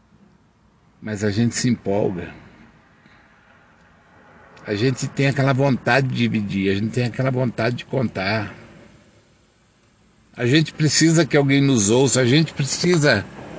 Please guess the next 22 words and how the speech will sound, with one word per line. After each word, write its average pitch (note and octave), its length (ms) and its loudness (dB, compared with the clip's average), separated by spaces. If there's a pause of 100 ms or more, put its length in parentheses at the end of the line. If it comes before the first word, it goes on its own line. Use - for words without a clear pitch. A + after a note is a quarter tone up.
(320)
de B2+ 100 0
alguém C3+ 380 4
que A#2 340 -2 (180)
divida B2+ 560 2
com - 160 -2
a G#2+ 80 2
gente A2+ 420 0
a G2 80 -2
nossa A#2+ 440 0 (180)
própria C3 480 -2
felicidade. - 1000 -10 (1300)
A F2 80 -16
gente F2+ 300 -10
precisa G2+ 580 -10
de - 160 -14
pessoas - 920 -8 (1300)
que G2+ 720 -2 (120)
estejam F#2+ 560 -2
do G2 80 0
nosso F#2+ 520 -4
lado, F#2 460 -4 (640)
compartilhando F#2+ 1040 -2